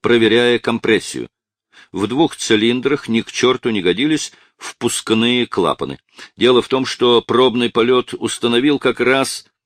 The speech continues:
Голосов, закрыв лицо руками, хохотал. Он дергался от смеха, точно от приступов нестерпимой боли,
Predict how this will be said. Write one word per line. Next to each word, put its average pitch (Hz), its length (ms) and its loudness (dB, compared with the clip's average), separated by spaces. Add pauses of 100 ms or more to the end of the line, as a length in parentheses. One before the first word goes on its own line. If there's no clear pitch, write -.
(560)
Голосов, 92 800 -4 (100)
закрыв 82 500 -6
лицо 78 260 -8
руками, 101 400 -8
хохотал. 65 720 -12 (300)
Он 92 180 -4
дергался 95 480 -2
от 92 100 -6
смеха, 101 440 -6
точно 98 400 -6
от - 160 -12
приступов 98 580 -8
нестерпимой 98 580 -6
боли, 92 360 0